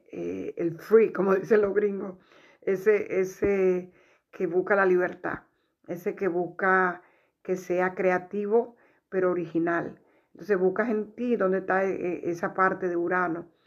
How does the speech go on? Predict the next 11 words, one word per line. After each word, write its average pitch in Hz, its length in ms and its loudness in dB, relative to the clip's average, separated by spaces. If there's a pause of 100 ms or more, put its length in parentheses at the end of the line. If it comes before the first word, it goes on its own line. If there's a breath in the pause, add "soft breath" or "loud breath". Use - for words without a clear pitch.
(360 soft breath)
Y 180 80 -6
luego 190 340 2
tenemos 196 840 -2 (1300 soft breath)
Neptuno, 208 1120 0
es 190 260 -4
el 202 300 0
planeta 196 880 0 (400 soft breath)
de, 175 480 -8
de 175 140 -6
esa 208 200 -4
magia, 190 760 -2